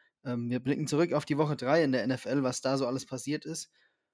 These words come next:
Äh, wie gewohnt werden wir über alle Spiele sprechen, vielleicht jetzt heute dann nicht so ausführlich, weil ich dann eben keinen, äh, Partner habe, der mir dann die Bälle zuspielen kann, aber trotzdem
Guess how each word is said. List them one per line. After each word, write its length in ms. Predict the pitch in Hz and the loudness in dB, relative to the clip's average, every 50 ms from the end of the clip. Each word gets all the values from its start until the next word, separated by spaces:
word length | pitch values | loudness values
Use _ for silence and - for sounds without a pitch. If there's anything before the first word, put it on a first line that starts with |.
| _ _ _ | _ _ _
Äh, 120 | 131 127 120 | -8 -6 -4
wie 120 | 120 135 139 | -4 -2 0
gewohnt 400 | 139 139 123 135 151 160 135 123 | 0 0 2 2 2 2 2 4
werden 220 | 135 139 135 139 | 4 4 4 4
wir 80 | 139 120 | 2 2
über 160 | 127 127 101 | 4 4 4
alle 160 | 110 143 143 | 4 4 2
Spiele 260 | 139 - - 135 135 | 0 -2 -2 -2 -2
sprechen, 400 | 131 - - - 135 139 - 151 | -2 -2 -2 -2 -2 -2 -2 -4
vielleicht 300 | 120 127 123 131 139 - | -6 -2 -2 0 0 0
jetzt 160 | - 127 - - | -2 -4 -2 -2
heute 180 | 139 143 131 | -2 -2 0
dann 140 | 131 131 135 | 0 0 0
nicht 160 | 139 135 - | 0 0 -2
so 80 | - - | -2 -2
ausführlich, 540 | - 160 175 - - 135 131 131 135 - - | -2 -2 -2 -2 -2 0 0 0 -2 -2 -2
weil 120 | 127 127 | -2 -2
ich 80 | 127 - | -2 -2
dann 140 | 135 123 | -2 -2
eben 180 | 101 127 127 127 | 0 -2 -4 -4
keinen, 380 | - - 131 135 135 135 120 - _ - _ _ _ _ _ _ | -4 -2 -2 0 0 -2 -4 -8 _ -20 _ _ _ _ _ _
äh, 180 | 135 127 123 | -4 -4 -4
Partner 480 | 117 - - 131 147 151 - 139 131 120 | -2 0 2 2 2 4 2 -2 -2 2
habe, 260 | 127 127 131 131 131 | 2 2 2 2 2
der 300 | 127 127 127 127 123 - - _ _ _ _ _ _ _ _ | 2 2 2 2 0 -2 -6 _ _ _ _ _ _ _ _
mir 80 | 131 127 | -4 -2
dann 140 | 127 131 127 | 0 0 0
die 80 | 131 | 0
Bälle 240 | 120 131 139 147 147 | 2 2 2 4 2
zuspielen 520 | 143 - 160 156 - - - 143 147 147 | 2 0 -2 -2 -4 -4 -2 -2 -2 0
kann, 280 | 139 151 156 156 160 151 | 2 4 4 4 4 2
aber 220 | - 131 123 131 | 0 0 0 0
trotzdem 560 | - 123 139 - - - 143 143 143 143 139 | 0 0 -2 -2 0 0 0 0 0 -2 -4